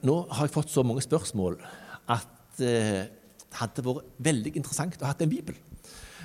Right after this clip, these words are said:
Eh, men i denne byen som jeg bor i, som er et sånn et senter for sjiamuslimer, så tror jeg ikke det finnes en bibel. Men så kommer han på, «Jeg vet om at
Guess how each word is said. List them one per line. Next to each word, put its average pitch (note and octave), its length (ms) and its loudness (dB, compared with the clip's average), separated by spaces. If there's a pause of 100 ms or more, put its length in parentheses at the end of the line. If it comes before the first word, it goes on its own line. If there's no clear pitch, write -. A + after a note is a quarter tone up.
(160)
Eh, C#3+ 300 6 (160)
men D3+ 260 6
i F#3+ 160 0
denne D#3 240 0
byen D#3+ 340 2
som D3+ 220 0
jeg F3 180 4
bor B2 240 4
i, G2+ 220 4 (240)
som C3+ 180 2
er D3 300 4
et B2+ 80 0
sånn D3 240 4
et - 240 4
senter - 800 2
for A#2+ 160 0
sjiamuslimer, C3+ 560 0
så B2+ 80 -4
tror B2 160 4
jeg - 80 0
ikke D#3 100 0
det - 60 -6
finnes D#3 260 0
en B2+ 100 0
bibel. - 300 -6 (920)
Men A#2+ 100 -2
så D#3 80 4
kommer F3 240 4
han D#3+ 100 2
på, D#3+ 220 4 (1000)
«Jeg C#3 600 -2
vet - 440 -2
om C3 340 0
at - 160 -8